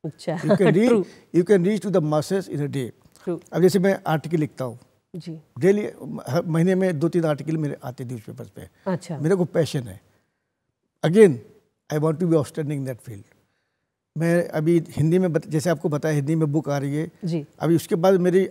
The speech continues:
Speaker 2: ऑटोबायोग्राफी भी आ रही है।
Speaker 1: अच्छा।
Speaker 2: उसके बाद जो है मेरे जितने भी आर्टिकल्स हैं, उनकी कंपाइल करके उनको एक पूरा बुकलेट बना के मैं चाहता हूँ कि लोगों तक पहुँचे।
Speaker 1: अरे वाह।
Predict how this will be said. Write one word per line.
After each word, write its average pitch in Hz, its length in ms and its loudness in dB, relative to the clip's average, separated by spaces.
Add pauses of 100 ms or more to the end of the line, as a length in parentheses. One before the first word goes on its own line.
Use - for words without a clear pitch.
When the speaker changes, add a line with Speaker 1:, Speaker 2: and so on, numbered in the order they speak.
Speaker 2:
ऑटोबायोग्राफी 156 680 -2
भी 135 120 -6
आ 110 80 -10
रही 98 180 -12
है। 95 120 -20 (180)
Speaker 1:
अच्छा। 147 560 -14
Speaker 2:
उसके 165 220 -2
बाद 196 240 4
जो 185 120 4
है 196 60 4
मेरे 180 200 0
जितने 170 280 0
भी 220 80 2
आर्टिकल्स 175 500 -2
हैं, 165 220 0 (180)
उनकी 151 240 -6
कंपाइल 170 480 2
करके 185 340 0
उनको 147 260 -4
एक 170 120 2
पूरा 165 460 -4
बुकलेट 165 400 -4
बना 160 200 -2
के 180 160 -4
मैं 160 120 -4
चाहता 143 280 -4
हूँ 151 80 -6
कि 175 80 -4
लोगों 147 240 -4
तक 156 120 -8
पहुँचे। 143 540 -8 (200)
Speaker 1:
अरे 156 180 -8
वाह। 160 140 -10